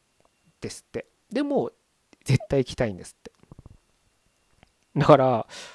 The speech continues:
「あ、そうなの？じゃあ、まず、カード会社に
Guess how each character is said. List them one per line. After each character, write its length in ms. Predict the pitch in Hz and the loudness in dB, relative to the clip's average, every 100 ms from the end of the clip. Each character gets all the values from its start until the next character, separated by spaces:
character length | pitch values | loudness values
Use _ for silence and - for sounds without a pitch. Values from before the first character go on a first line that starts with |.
| - _ | -20 _
「あ、 120 | 175 | -2
そ 120 | - 359 | 2 4
う 60 | |
な 80 | 330 | 4
の？ 240 | - 143 - _ _ _ _ _ _ - | 2 -2 -4 _ _ _ _ _ _ -4
じ 60 | 202 | 2
ゃ 60 | |
あ、 420 | 180 175 175 110 - _ _ _ _ _ _ _ _ _ _ _ _ - - _ _ _ _ _ _ _ _ _ _ _ _ _ _ _ _ _ _ _ _ - | 4 4 4 2 -6 _ _ _ _ _ _ _ _ _ _ _ _ -20 -20 _ _ _ _ _ _ _ _ _ _ _ _ _ _ _ _ _ _ _ _ 0
ま 120 | 170 | 2
ず、 440 | 151 160 147 92 - _ _ _ _ _ _ _ _ _ - | 2 2 2 0 -10 _ _ _ _ _ _ _ _ _ -2
カ 200 | 175 160 | 2 6
ー 20 | |
ド 140 | 156 | 6
会 200 | 151 151 | 8 6
社 260 | 147 - 123 | 4 -4 -4
に 380 | 117 139 110 | -2 -2 -4